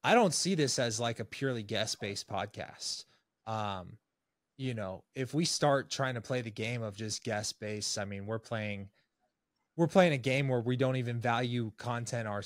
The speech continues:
like, that we can create ourselves. And I think that's the cool part is you and I are both content creators. And so what I really like about it is that we don't need the crutch of having some fucking random guest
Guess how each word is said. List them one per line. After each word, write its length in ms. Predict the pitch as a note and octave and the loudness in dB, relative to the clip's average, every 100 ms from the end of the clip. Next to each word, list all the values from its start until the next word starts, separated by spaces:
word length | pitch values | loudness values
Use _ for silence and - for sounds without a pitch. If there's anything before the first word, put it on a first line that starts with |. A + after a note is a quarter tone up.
| - | -4
like, 240 | A2+ G2+ - - A#2 | -6 -6 -10 -14 -8
that 160 | G#2 | -4
we 100 | A#2 | -4
can 200 | A2+ A2+ | -6 -8
create 260 | - A#2 G#2 | -4 -4 -2
ourselves. 560 | F#2 - G#2+ A2 B2+ | -2 -2 0 -2 -2
And 100 | B2 | -2
I 60 | A2 | -2
think 220 | B2+ A2+ | -4 -2
that's 220 | A#2+ A#2+ | -2 -2
the 60 | - | -6
cool 220 | - A#2+ | -4 -4
part 240 | A2+ A2+ G#2+ | 0 -2 -2
is 140 | G2+ | 0
you 120 | C3 | 0
and 80 | B2 | 2
I 160 | A#2 A2 | 0 0
are 240 | A2 A2+ | 0 0
both 340 | G2+ A2 G#2+ - | 0 -4 -4 -6
content 440 | A2+ A2 A#2 G2 | -6 -4 -4 -6
creators. 760 | A#2 G#2 G2 A2+ C3 C#3+ - - _ _ _ _ _ _ B2+ | -8 -4 -2 0 0 0 -6 -10 _ _ _ _ _ _ -2
And 360 | B2 A2+ A2+ | 0 0 0
so 540 | - C#3 A#2+ A2+ G#2+ - _ _ _ _ _ _ | 0 2 4 2 0 -4 _ _ _ _ _ _
what 240 | C3 C3 B2 | 0 4 8
I 140 | D#3+ | 8
really 400 | F#3 D3 B2 A#2 _ _ _ _ _ B2+ | 8 6 4 -2 _ _ _ _ _ -6
like 320 | A#2+ A#2+ A#2+ | 0 2 2
about 360 | A#2 A2+ A2 A2+ | 0 2 2 0
it 180 | A2+ - | -2 -4
is 160 | A2 | -2
that 220 | A#2 A2 | 0 -2
we 160 | A#2 D3 | 0 4
don't 320 | D3 B2+ F3+ _ - | 4 2 -10 _ -10
need 540 | A#2 B2+ F#3 C#3+ A2 | -6 -2 0 0 -2
the 100 | A2+ | -8
crutch 440 | - - B2+ A#2+ B2 | -8 0 0 0 -6
of 100 | G#2 | -2
having 400 | B2 A#2+ A2+ G#2+ | -2 0 -4 -4
some 300 | - A2+ G#2+ | -4 -4 -4
fucking 400 | B2+ - A2+ G#2 | -6 -4 -6 -4
random 380 | G#2 A2 G#2 | -4 -4 -6
guest 540 | G2 A2+ G#2 - - | -2 0 0 -2 -4